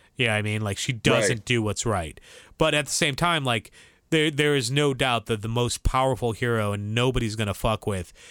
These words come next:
Speaker 1: is Homelander. Homelander's basically Superman, right? Uh, he can fly, he's got super speed, he's got laser eyes, he's got super strength, he's impervious to attacks.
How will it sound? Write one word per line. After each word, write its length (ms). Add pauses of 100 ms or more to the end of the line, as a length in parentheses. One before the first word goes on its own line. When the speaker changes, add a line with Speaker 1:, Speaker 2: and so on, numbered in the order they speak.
(200)
Speaker 1:
is 240
Homelander. 600
Homelander's 580
basically 500
Superman, 560 (240)
right? 320 (560)
Uh, 320 (560)
he 220
can 180
fly, 480
he's 160
got 160
super 380
speed, 540
he's 200
got 240
laser 440
eyes, 340
he's 120
got 220
super 320
strength, 600
he's 180
impervious 600
to 120
attacks. 600